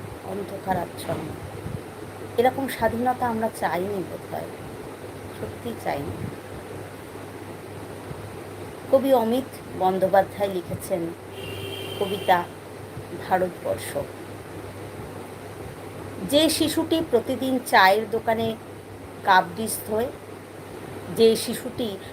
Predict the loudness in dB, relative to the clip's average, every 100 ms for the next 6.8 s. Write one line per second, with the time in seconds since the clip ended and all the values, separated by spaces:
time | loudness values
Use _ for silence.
0 | 2 4 4 4 4 4 6 8 8 10
1 | 10 8 6 2 0 8 10 8 6 6
2 | 6 4 6 6 4 -2 -6 -12 -6 0
3 | 0 0 4 6 6 4 0 4 4 4
4 | 0 -6 0 4 2 0 -12 -14 -12 0
5 | 6 6 6 2 0 -4 -10 -12 -6 0
6 | 2 4 2 -2 -2 0 2